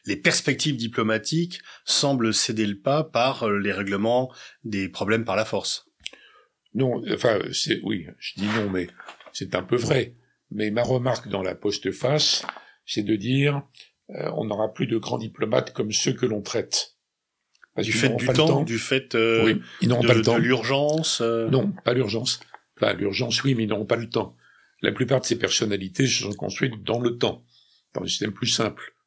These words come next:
Speaker 2: où il y avait très peu de gens qui décidaient dans chaque pays. Il y avait déjà des courants d'opinion, mais pas, pas l'opinion publique au sens réseaux sociaux, avec le, le harcèlement permanent vingt-quatre heures sur vingt-quatre.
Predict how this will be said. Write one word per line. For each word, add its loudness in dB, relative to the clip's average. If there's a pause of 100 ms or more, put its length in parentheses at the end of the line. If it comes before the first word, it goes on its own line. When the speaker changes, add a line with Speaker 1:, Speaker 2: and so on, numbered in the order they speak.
Speaker 2:
où -8
il -2
y 0
avait -2
très -2
peu -2
de -6
gens -2
qui -10
décidaient 0
dans -4
chaque -4
pays. -4 (360)
Il -2
y 4
avait 2
déjà 2
des -2
courants -2
d'opinion, 0
mais -4
pas, 0 (460)
pas 2
l'opinion -2
publique -6
au -2
sens -2
réseaux -2
sociaux, -2
avec -6
le, -6 (320)
le -2
harcèlement -2 (120)
permanent -4
vingt-quatre -8
heures -10
sur -4
vingt-quatre. -2